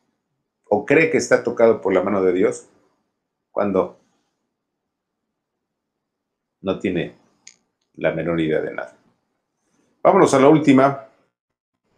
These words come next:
Benny Román Valderas. "Hola, soy Benny. Estoy de acuerdo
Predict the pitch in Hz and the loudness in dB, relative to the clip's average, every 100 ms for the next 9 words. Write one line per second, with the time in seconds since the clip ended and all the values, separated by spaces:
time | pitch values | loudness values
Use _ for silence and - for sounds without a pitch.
0 | _ _ _ _ _ _ _ _ _ _ | _ _ _ _ _ _ _ _ _ _
1 | _ _ _ _ _ - 151 143 120 - | _ _ _ _ _ 2 4 4 2 2
2 | 107 117 131 117 104 98 98 113 95 - | 0 2 2 4 2 4 4 4 0 2
3 | 170 165 123 - 160 170 160 143 117 104 | 4 6 4 4 2 2 2 2 0 0
4 | 151 143 120 139 143 131 117 101 - | -2 0 0 0 0 2 2 0 -10